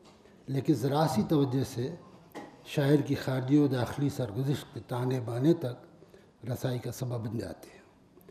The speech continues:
چنانچہ مقطعوں کا مطالعہ دلچسپ ہونے کے ساتھ ساتھ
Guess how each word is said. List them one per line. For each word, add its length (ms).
چنانچہ 340
مقطعوں 520
کا 160
مطالعہ 600
دلچسپ 440
ہونے 180
کے 80
ساتھ 300
ساتھ 300